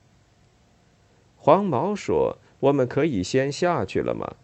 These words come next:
这两个鬼丫头可把我整苦了。”两个女孩的手够不着黄毛的脸，只能刚刚碰到她的脖子，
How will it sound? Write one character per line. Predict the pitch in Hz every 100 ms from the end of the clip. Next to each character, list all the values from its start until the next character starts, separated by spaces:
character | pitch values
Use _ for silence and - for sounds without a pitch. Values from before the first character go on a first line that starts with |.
| _ -
这 | - 123 110
两 | 101
个 | 104 110
鬼 | 107 95
丫 | 104 104
头 | 104 92
可 | 120
把 | 101 117
我 | 110
整 | 92 95 117
苦 | 139 98 64 50
了。” | 78 - _ _ _ _ _ _ _ _ _ _ -
两 | 131 156 147
个 | 185
女 | 143
孩 | 113 123 151
的 | 127
手 | - 95 92
够 | 95 180 123
不 | 120
着 | - 95 165
黄 | - 90
毛 | 98 85 90
的 | 95
脸， | 73 53 - - _
只 | 117
能 | 101 98
刚 | 107 117 120
刚 | 123 123
碰 | 127 107
到 | 95 92
她 | - 101
的 |
脖 | 90 - 57 92
子， | -